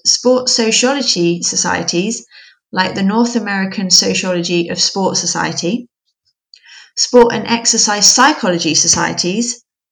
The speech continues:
like fepsac and the International Society of Sports Psychology, more general societies like the European College of Sports Sciences, and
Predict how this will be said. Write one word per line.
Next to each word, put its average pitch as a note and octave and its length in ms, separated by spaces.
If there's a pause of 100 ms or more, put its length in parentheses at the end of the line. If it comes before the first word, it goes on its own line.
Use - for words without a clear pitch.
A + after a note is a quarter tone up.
like D#3 180
fepsac - 760 (340)
and F3+ 160
the F#3 80
International G3 640
Society F3+ 460
of F3 60
Sports - 400
Psychology, F3+ 760 (1300)
more A3+ 160
general C4+ 480
societies F#3 920
like G3+ 220
the G3 80
European G#3+ 540
College F#3+ 340
of F3+ 80
Sports - 400
Sciences, A#3 960 (760)
and A3 460